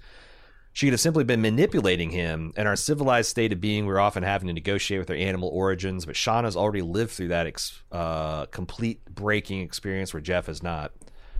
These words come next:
Yeah, it'll, it's gonna be interesting to see what Jeff reacts when he finds out how deep this shit goes.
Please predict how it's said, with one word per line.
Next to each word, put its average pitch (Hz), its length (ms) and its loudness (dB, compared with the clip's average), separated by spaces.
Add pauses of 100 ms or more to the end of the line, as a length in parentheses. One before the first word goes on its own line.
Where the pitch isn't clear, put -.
(680)
Yeah, 131 260 4
it'll, 151 380 4 (220)
it's 151 180 4
gonna 202 160 6
be 151 140 4
interesting 127 380 0
to 98 60 2
see 95 760 2
what 98 280 2
Jeff 92 600 2
reacts 90 840 0
when 98 160 -2
he 92 120 0
finds 92 400 0
out 87 220 2
how 92 160 0
deep 82 340 -6
this 85 140 -4
shit - 260 -4
goes. 76 600 -4